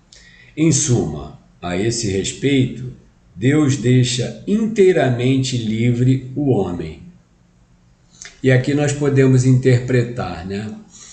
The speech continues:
Tem pessoas que acham, "Ah, chegou aos cinquenta anos, a pessoa necessita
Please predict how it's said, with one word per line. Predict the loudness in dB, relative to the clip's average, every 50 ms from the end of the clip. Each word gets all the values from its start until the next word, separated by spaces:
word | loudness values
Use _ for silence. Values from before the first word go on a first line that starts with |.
| -20 -20 -20 -20 -20 -20 -20 _ _ _ _ _ _ -10
Tem | -10 -8
pessoas | -6 -6 -6 -4 -2 0 0 0 -2
que | -2 -2 -2
acham, | 0 0 -2 -4 -4 -4 -2 0
"Ah, | 0 2 0 0 -2 -4 -8 -12 -18 -20 -20 -20 _ _ _ _ _ _ _ -12
chegou | -8 -6 -4 -2 -2 0 0 2 4 4 4
aos | 4 4 4 2 2 0
cinquenta | 0 -2 0 0 0 0 0 0 2 2 0 0 0 0 2
anos, | 2 4 4 2 2 2 0 -2 -2 -4 -6 -8 -10 -12 -14 -16 -20 -20 -20 _ _ _ _ _ _ _ -10
a | -10
pessoa | -6 -2 -2 -2 -2 -2 -2 0 0 0 0
necessita | 2 2 4 4 4 2 2 2 2 2 2 0 0 0 2 4 4 4 2 -2 -2 -2 -2 0 -2 -4 -6 -10 -18